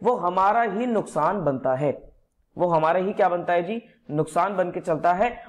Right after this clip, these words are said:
और उसको हम अपने पीएनएल अकाउंट में डेबिट कर देते हैं as लॉस। ठीक है जी। अब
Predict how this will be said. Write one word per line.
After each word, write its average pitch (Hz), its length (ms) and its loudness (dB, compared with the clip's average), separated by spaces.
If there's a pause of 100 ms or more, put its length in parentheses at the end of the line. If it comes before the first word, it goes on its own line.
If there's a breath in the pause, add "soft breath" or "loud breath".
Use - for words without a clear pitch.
और 185 120 0
उसको 214 320 -2
हम 262 160 2
अपने 233 220 0
पीएनएल 311 520 2
अकाउंट 208 360 0
में 240 460 0
डेबिट 233 480 0
कर 208 140 4
देते 180 240 -4
हैं 190 180 -2
as 233 420 2 (640)
लॉस। 123 480 -8 (2000)
ठीक 165 160 -6
है 196 60 -2
जी। 185 140 -10 (1200)
अब - 360 -6